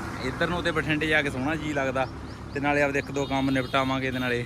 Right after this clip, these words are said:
ਅ, ਮੈਡੀਕਲ ਸਰਟੀਫਿਕੇਟ ਬਣਵਾਵਾਂਗੇ। ਚੱਲਦੇ ਹਾਂ। ਤੇ ਮਿੱਤਰ ਲਵਜਿੰਦਰ ਕੋਲੇ, ਦਵੜੀ ਖਾਨੇ ਵਾਲੇ ਕੋਲੇ, ਠੀਕ ਹੈ ਜੀ ਸਾਹਿਬ ਜੀ। ਤੇ ਉਹ,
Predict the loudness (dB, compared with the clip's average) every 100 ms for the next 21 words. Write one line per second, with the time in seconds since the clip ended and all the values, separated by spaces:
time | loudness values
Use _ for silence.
0 | -2 -4 -4 -10 -8 -6 -2 -2 -2 -4
1 | -2 0 0 2 0 0 0 0 2 4
2 | 4 2 2 -2 -4 -4 2 6 6 6
3 | 8 8 8 8 8 8 10 8 8 6
4 | 6 6 6 6 6 4 6 6 6 4
5 | 2 0 -6 -4 -6 -6 -6 -6 0 2
6 | 4 4 6 6 4 6 4 2 -4 -6
7 | -8 -8 -10 -12 -12 -12 -10 -10 -2 2
8 | 4 4 6 6 4